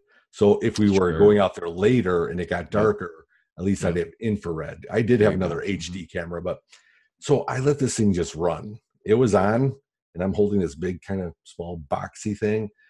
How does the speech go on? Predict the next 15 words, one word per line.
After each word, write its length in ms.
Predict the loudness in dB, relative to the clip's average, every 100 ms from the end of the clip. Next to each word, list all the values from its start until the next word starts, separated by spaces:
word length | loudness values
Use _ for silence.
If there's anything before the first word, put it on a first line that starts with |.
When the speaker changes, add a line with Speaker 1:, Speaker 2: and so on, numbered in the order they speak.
| _ _ -12
Speaker 2:
Okay. 160 | -6
Speaker 1:
And, 240 | -4 -4 -6
uh, 120 | -6 -2
you 60 | -2
know, 80 |
I'm 180 | -2 -4
recording 420 | -6 -2 -2 0
what 160 | -2 -2
we 80 | -4
do 180 | -6 -4
here, 420 | -4 -2 0 0
and 80 | 0
as 120 | -2
we're 160 | -4 -2
walking, 840 | -2 0 -2 -2 -2 0 -2 -4